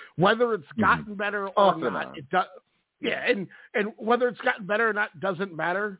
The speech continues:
Speaker 1: because at the end of the day, they've, they've gotten praise from, you know, from the, the marks on the internet, and that's what matters, is
Speaker 2: Mm-hmm.
Speaker 1: your fan base wants to like it. Great,
Speaker 2: Correct,
Speaker 1: that's what you're
Speaker 2: yeah.
Speaker 1: trying to do. So, you know,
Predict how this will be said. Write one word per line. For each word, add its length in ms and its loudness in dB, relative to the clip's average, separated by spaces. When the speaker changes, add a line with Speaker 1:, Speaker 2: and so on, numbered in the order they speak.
Speaker 1:
because 380 -4
at 880 -20
the 100 2
end 140 0
of 40 -6
the 60 -2
day, 480 -6
they've, 320 -4
they've 240 -10
gotten 500 -2
praise 420 -2
from, 420 0
you 140 -6
know, 140 -4
from 460 -8
the, 120 -4
the 100 -2
marks 400 2
on 80 -4
the 80 -6
internet, 320 -2
and 100 -4
that's 200 0
what 100 -2
matters, 360 2
is 120 -10
Speaker 2:
Mm-hmm. 80 -8
Speaker 1:
your 100 -8
fan 240 -2
base 280 0
wants 440 -2
to 80 -2
like 260 2
it. 120 -4
Great, 240 4
Speaker 2:
Correct, 320 2
Speaker 1:
that's 80 -6
what 140 -10
you're 100 -2
Speaker 2:
yeah. 60 0
Speaker 1:
trying 160 0
to 60 -8
do. 260 -4
So, 180 -2
you 80 2
know, 140 -2